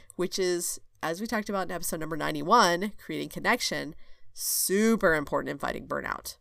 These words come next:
okay? We need to have connection with others. And if we are constantly rejecting ourselves, guess what? We're gonna reject others, or we're gonna assume others are rejecting us, and we are gonna isolate,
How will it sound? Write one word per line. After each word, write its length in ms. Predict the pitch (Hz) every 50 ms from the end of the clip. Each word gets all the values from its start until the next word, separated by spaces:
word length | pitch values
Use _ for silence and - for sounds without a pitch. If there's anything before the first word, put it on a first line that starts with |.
| _ - -
okay? 380 | - - 127 127 143 165 196 - - - - - - - - - _ -
We 100 | - 143
need 460 | 143 139 143 151 160 165 175 175 180
to 80 | 214 202
have 640 | - - - 160 143 135 135 139 135 139 - - - _ -
connection 720 | - - - 135 131 120 - - - - - 156 156 160
with 160 | 165 - - -
others. 640 | 151 135 135 135 135 - - - - - - - - - - - - - - - - - -
And 160 | 151 147 139
if 160 | 143 139 - -
we 540 | - 147 147 160 175 190 202 208 220 220 214 - - -
are 260 | 156 165 165 151 -
constantly 560 | - - - 127 143 156 - - - 156 180
rejecting 560 | 160 147 135 - - 135 - - - 165 170
ourselves, 800 | 165 156 151 - - - 143 143 147 175 214 240 254 294 - -
guess 200 | - 175 190 -
what? 400 | - 285 311 320 240 151 135 - - - - - - - - _ _ _ _ _ - - _ _ -
We're 100 | 185 190
gonna 160 | 226 233 240
reject 400 | 240 226 190 202 190 - - -
others, 680 | - 170 170 - 156 - - - - - - - - - -
or 120 | - 190
we're 140 | 190 214 226
gonna 180 | 226 262 262 254
assume 480 | 170 226 220 - - - 262 311 339
others 320 | - - 202 220 254 220 240
are 60 | 240
rejecting 420 | 247 233 254 269 - - 277 247
us, 380 | 269 359 415 285 147 185 - - -
and 140 | 208 208 208
we 160 | 233 240 233
are 180 | 202 180 175 - - -
gonna 380 | - 190 175 180 165 151 - - -
isolate, 760 | - 170 175 185 - - - 135 135 107 - - _ - -